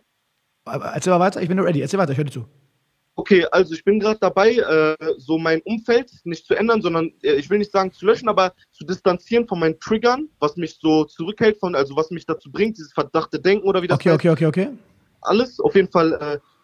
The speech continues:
Speaker 2: Umfeld zu, äh, reduzieren und Routinen einzubauen, wie Meditieren, Sport und Naturlaufgänge. Ich mach das die letzten drei Tage und
Speaker 1: Mhm.
Speaker 2: bewusster ans Handy gehen. Also ich bin gar nicht mehr am Handy, gar nicht. Das war die
Speaker 1: Super.
Speaker 2: letzten fünf Jahre gar nicht so. Also ich bin wirklich den ganzen Tag acht, neun Stunden am Handy.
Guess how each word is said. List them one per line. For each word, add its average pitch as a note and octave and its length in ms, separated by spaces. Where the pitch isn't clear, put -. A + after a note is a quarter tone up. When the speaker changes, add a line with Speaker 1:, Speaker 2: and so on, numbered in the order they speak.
Speaker 2:
Umfeld G#3 460
zu, F3+ 340
äh, D#3+ 200
reduzieren F3 720
und - 340
Routinen G3+ 340
einzubauen, E3+ 380
wie D#3 60
Meditieren, F3+ 720
Sport F3+ 500
und C#3+ 80
Naturlaufgänge. F#3+ 840
Ich D#3+ 100
mach E3+ 140
das E3 140
die D#3 60
letzten F3+ 280
drei D#3 160
Tage G3+ 440
und C#3+ 140
Speaker 1:
Mhm. D#3 60
Speaker 2:
bewusster F#3+ 340
ans D#3+ 180
Handy G3 240
gehen. B2 220
Also C3 160
ich - 80
bin D#3+ 160
gar A3 180
nicht A3 160
mehr F3 80
am E3 80
Handy, E3+ 220
gar F#3 240
nicht. G#3 180
Das B2+ 120
war D3 80
die E3 100
Speaker 1:
Super. G3 100
Speaker 2:
letzten A3 300
fünf A3 280
Jahre G#3 520
gar F#3 200
nicht F3+ 160
so. C#3+ 80
Also C3 160
ich - 80
bin D#3 120
wirklich G3 220
den E3+ 140
ganzen G#3 260
Tag G3+ 180
acht, - 200
neun F#3 120
Stunden D#3+ 280
am F3 80
Handy. A3 300